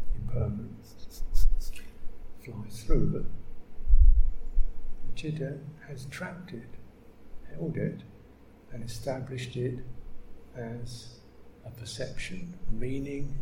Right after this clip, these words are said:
and a sankhara, a particular psychological and emotional pattern that begins to define who you are.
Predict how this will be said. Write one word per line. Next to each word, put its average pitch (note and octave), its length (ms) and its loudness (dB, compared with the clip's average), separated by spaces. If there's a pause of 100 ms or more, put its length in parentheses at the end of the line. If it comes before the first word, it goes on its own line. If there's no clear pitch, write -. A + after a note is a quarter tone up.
(160)
and B2+ 120 4
a B2 40 10
sankhara, B2 800 4 (180)
a D3+ 140 -12 (200)
particular D#3 460 -10
psychological B2+ 1000 -4 (520)
and A#2 80 -6
emotional A#2 640 0 (720)
pattern D3+ 640 -6 (680)
that B2+ 160 -8
begins B2+ 520 4
to A#2 60 -4
define A#2+ 800 4 (220)
who A2+ 100 -10
you A2 260 -10
are. A2 160 -14